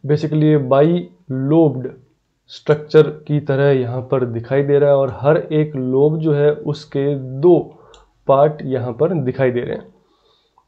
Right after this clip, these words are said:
ठीक है, और इसी में यहाँ पर basically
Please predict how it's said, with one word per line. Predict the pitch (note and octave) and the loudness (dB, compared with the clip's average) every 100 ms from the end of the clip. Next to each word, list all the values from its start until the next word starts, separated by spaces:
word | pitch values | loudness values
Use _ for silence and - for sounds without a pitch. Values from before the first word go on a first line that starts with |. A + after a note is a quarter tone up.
| _ _ _ - | _ _ _ -6
ठीक | E3+ F3+ | 0 4
है, | D3+ | 4
और | C#3 C#3 E3+ | 4 2 0
इसी | D#3 G#3+ | -2 0
में | G#3 E3+ E3 E3 | 0 2 2 0
यहाँ | B2+ B2 D#3 E3+ D3+ | 0 -2 -2 0 2
पर | D#3 D3 | 2 0
basically | C#3 C#3 D#3 D3+ C#3 | -4 -6 -4 -4 -2